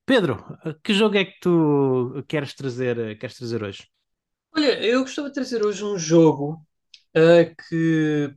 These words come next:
Speaker 2: pronto, tu sugeriste-me até, Luís Carlos,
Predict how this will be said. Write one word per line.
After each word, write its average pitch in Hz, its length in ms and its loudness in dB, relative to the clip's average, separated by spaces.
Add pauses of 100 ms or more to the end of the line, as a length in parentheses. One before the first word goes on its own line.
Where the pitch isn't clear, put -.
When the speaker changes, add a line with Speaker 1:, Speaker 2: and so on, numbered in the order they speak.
Speaker 2:
pronto, 196 360 -2 (160)
tu 123 1400 -4
sugeriste-me 254 600 -2
até, 247 120 0
Luís 247 160 -6
Carlos, 208 460 -8